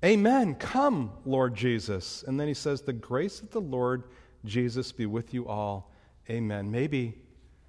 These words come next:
maybe you haven't experienced this grace that he's talking about here. And maybe, maybe you're not prepared for his second coming. I would plead with you.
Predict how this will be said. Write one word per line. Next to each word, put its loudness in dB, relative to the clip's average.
maybe -4
you 0
haven't 0
experienced -2
this -4
grace 2
that -2
he's -2
talking -2
about -2
here. -2
And -2
maybe, 0
maybe 4
you're 8
not 6
prepared 4
for 0
his 0
second -2
coming. 0
I 2
would 0
plead 2
with -4
you. -2